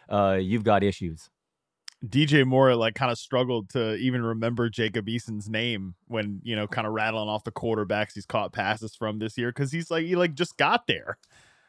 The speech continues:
Speaker 1: D J Moore actually quite, was, had pretty good production the previous two games with Walker, and, uh, he had scored twice as many touchdowns in his career in playing indoors in, like, thirty-five fewer games. Like, he was, like, a sneaky D F S pick for me,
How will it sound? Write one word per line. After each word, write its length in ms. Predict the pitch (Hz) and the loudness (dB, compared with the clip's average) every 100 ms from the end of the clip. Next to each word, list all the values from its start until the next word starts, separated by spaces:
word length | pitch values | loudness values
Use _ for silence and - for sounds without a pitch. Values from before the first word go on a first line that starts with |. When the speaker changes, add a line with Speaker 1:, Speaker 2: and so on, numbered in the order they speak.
| _ _ _ _ | _ _ _ _
Speaker 1:
D 160 | 156 277 | 6 8
J 160 | 311 285 | 8 8
Moore 240 | 202 196 | 10 10
actually 340 | 185 - 190 | 8 6 4
quite, 300 | 160 165 165 | 6 6 6
was, 160 | 135 123 | 6 4
had 260 | 131 147 120 | 6 4 4
pretty 180 | 175 156 | 4 6
good 160 | 156 | 4
production 400 | - 131 135 170 | 6 6 6 4
the 80 | 135 | 0
previous 400 | - 151 147 151 | 0 2 2 2
two 160 | - 156 | 2 2
games 340 | 143 143 143 | 4 2 2
with 160 | 139 139 | 0 2
Walker, 540 | 131 143 143 156 160 - - _ | 6 6 6 4 2 0 -20 _
and, 280 | 143 143 135 | 4 6 8
uh, 80 | 127 | 8
he 100 | 160 | 6
had 120 | 269 | 4
scored 300 | - 214 139 | 4 4 4
twice 420 | - 127 147 160 | 0 4 6 4
as 140 | 190 139 | 0 0
many 200 | 139 139 | 0 2
touchdowns 540 | 131 127 - 131 117 | 2 2 2 2 2
in 60 | 120 | 0
his 160 | 113 | -2
career 420 | - 127 117 123 | -4 -2 2 2
in 240 | 139 117 110 - | 2 0 -2 -2
playing 300 | 131 127 123 | 0 2 4
indoors 580 | 123 104 110 113 123 | 2 4 4 4 2
in, 60 | 110 | 0
like, 200 | 101 95 | 0 -2
thirty-five 600 | - 127 127 117 117 117 | -2 0 2 2 2 2
fewer 240 | - 120 113 | 0 -2 0
games. 420 | 110 107 113 127 | 2 2 2 0
Like, 140 | 113 | 0
he 80 | 147 | 0
was, 140 | 139 | 2
like, 140 | 123 110 | 2 0
a 80 | 101 | -4
sneaky 440 | - 131 123 131 | -4 -2 -2 -2
D 220 | 101 123 | 0 2
F 100 | 117 | 2
S 180 | 117 120 | 2 0
pick 240 | - 131 | 0 -2
for 220 | - 131 123 | 0 2 2
me, 180 | 123 | 2